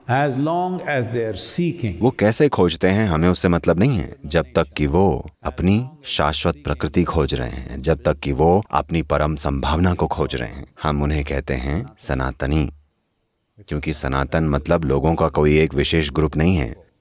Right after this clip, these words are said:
Speaker 2: सनातन मतलब शाश्वत प्रकृति। तो हिंदूवाद क्या होता है?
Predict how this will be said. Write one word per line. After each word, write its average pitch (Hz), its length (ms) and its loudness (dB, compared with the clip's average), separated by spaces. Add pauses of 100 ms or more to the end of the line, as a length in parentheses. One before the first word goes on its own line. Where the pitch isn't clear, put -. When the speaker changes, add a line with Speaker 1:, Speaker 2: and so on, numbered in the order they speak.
(200)
Speaker 2:
सनातन 73 480 -2
मतलब 80 460 0 (260)
शाश्वत 71 540 -4
प्रकृति। - 640 -4 (1600)
तो 67 400 2 (3250)
हिंदूवाद 78 720 0
क्या 71 180 0
होता 64 260 -6
है? - 180 -14